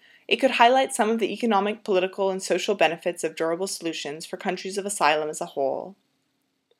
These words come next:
The wide gap in some countries between existing provisions in the laws to provide for refugees and the implementation and just application of these laws on the ground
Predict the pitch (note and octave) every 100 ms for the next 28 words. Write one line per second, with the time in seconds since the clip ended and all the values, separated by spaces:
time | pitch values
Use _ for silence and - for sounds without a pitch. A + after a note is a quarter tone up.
0 | _ _ _ - A#3 B3 D4 A#3 G#3 A3+
1 | A#3 A3+ G3+ G#3+ F3+ F3+ E3 F3 - -
2 | F#3 E3 G3+ G3+ A3+ A3+ F#3+ F3 G3+ G3+
3 | G#3 G3+ F#3 D#3 D3+ E3+ - - D#3+ D#3+
4 | F3 G3+ F3 F#3 F3+ E3 C#3+ C#3+ - -
5 | _ - - - - A3 A3+ A#3 B3 A#3+
6 | A3 G3+ - G#3+ G3 F3+ F3+ - G3 F#3
7 | F#3 - E3+ - F3 F3+ F#3 D#3 D#3 E3+
8 | F#3 F3 D#3 C#3 D3+ D#3 -